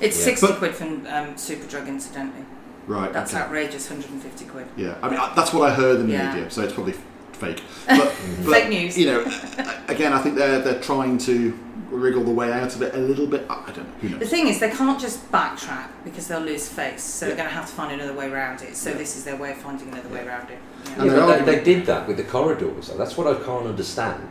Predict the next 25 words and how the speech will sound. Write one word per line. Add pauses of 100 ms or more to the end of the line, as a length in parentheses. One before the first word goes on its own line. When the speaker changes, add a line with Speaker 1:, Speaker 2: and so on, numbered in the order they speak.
(440)
Speaker 1:
is
they
said (340)
everybody's
gonna
have
to
quarantine (140)
Speaker 3:
Hmm. (120)
Speaker 1:
to
come
into
the
U
K,
full
stop. (1500)
Then
they
had
all
the
pressure
from,
from,